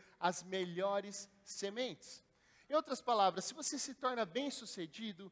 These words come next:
em algum futuro próximo, quando você honra a Deus hoje,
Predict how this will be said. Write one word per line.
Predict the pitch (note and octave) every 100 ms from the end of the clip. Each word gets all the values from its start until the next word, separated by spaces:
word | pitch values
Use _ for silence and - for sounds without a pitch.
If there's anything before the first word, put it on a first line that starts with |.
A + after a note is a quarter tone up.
| _ _
em | G#3
algum | G#3 A#3
futuro | A#3+ A3+ A3+ G3
próximo, | - G#3+ A3 A3 G#3
quando | - G3+
você | F#3 G3 - G3 G3 -
honra | B3 C4 G#3 G#3
a |
Deus | F#3+ G#3+ A#3 A3+ - _ _ _ -
hoje, | D4 B3 - -